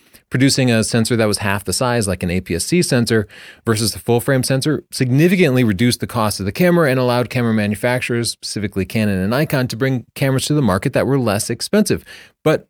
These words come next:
over time, manufacturing efficiencies improved, yields improved,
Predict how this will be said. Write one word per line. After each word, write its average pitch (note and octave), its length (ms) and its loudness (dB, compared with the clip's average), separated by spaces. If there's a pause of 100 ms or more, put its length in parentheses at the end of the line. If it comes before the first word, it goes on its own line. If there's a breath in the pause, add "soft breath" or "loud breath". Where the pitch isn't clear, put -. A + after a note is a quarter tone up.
(140)
over G#2+ 220 0
time, F3+ 420 2 (100)
manufacturing B2 760 -2
efficiencies A2+ 720 -2
improved, C#3+ 640 4
yields B2 460 2
improved, C3+ 420 2